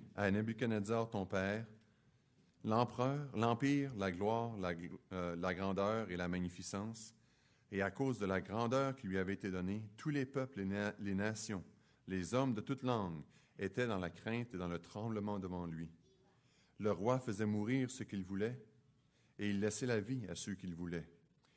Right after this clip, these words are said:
Il élevait ceux qu'il voulait, il abaissait ceux qu'il voulait. Mais lorsque son cœur s'éleva et que son esprit s'endurcit jusqu'à l'arrogance,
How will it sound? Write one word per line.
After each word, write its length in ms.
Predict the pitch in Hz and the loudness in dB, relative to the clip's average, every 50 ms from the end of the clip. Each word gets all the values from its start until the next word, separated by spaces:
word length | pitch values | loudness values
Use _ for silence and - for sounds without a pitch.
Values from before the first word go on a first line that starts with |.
| _ _ _ - | _ _ _ -4
Il 200 | 110 107 104 107 - - | -2 0 2 2 2 4
élevait 520 | 127 131 131 123 113 120 127 139 151 139 | 6 6 6 4 4 4 4 4 2 0
ceux 160 | - - 127 | -2 -4 -6
qu'il 180 | 120 - 123 113 | -4 -2 -2 -4
voulait, 380 | 110 117 117 127 131 127 104 | -2 -2 -2 0 0 0 0
il 100 | 95 90 | 2 2
abaissait 500 | 101 101 92 110 110 107 110 - 165 175 | 2 2 4 2 0 0 0 -2 -4 -4
ceux 140 | 175 - - | -4 -4 -6
qu'il 200 | 104 - 101 95 | -8 -6 -6 -6
voulait. 340 | 92 92 92 95 90 85 - - - - - - _ - 110 | -4 -2 0 0 0 -2 -4 -10 -20 -20 -20 -20 _ -4 0
Mais 120 | 107 104 | 2 4
lorsque 320 | 104 120 139 139 - - | 4 4 4 2 0 -6
son 240 | 123 - 135 117 107 | -4 0 0 0 0
cœur 340 | 107 - 147 151 160 156 156 | 0 2 2 4 4 2 2
s'éleva 640 | - - - 170 175 175 165 143 147 139 110 90 - - - - _ _ _ _ _ _ _ _ _ _ _ _ _ _ _ _ _ _ - | -2 -2 0 0 2 2 2 4 4 4 4 2 -2 -12 -20 -20 _ _ _ _ _ _ _ _ _ _ _ _ _ _ _ _ _ _ -6
et 80 | 110 | -4
que 140 | 104 - 120 | 0 0 0
son 260 | - - 127 120 120 | 0 2 2 2 4
esprit 400 | 135 147 147 - - - 151 170 | 4 4 2 2 -2 -2 -2 0
s'endurcit 640 | 160 - - 160 151 131 127 123 - - - - 160 | 0 2 2 2 2 2 0 -2 -2 -4 -4 -2 -2
jusqu'à 240 | 139 127 - - 117 | -2 -4 0 0 2
l'arrogance, 800 | 110 117 131 127 127 117 107 113 123 131 135 135 131 127 - - | 4 6 6 6 4 4 4 2 2 2 2 0 0 -2 -6 -12